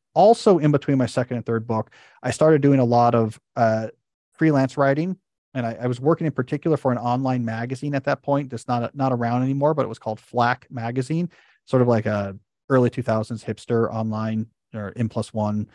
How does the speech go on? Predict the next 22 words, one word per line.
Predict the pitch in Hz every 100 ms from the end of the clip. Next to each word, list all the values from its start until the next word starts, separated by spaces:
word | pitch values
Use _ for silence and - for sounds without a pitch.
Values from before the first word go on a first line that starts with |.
| _ _ _ _
McSweeney's | 131 - - 117 110 -
type | 107 107
magazine. | 104 104 101 104 101 - - _ _ _ _
And | 151 135
that | 147 143
entire | 151 127 - - 180 190
experience | 180 - 147 127
for | 131
me | 117
was | 110
about | 113 110 _
chops, | - - _ - _ _ _ _ _ _ _
taking | 156 170 185
on | 160 151 131
writing | 131 131
commissions | 127 131 123 - 117 -
that | 117 -
were | 104
sort | 110 104
of | - - - _
straight | _ - - 147 151
up, | 147 135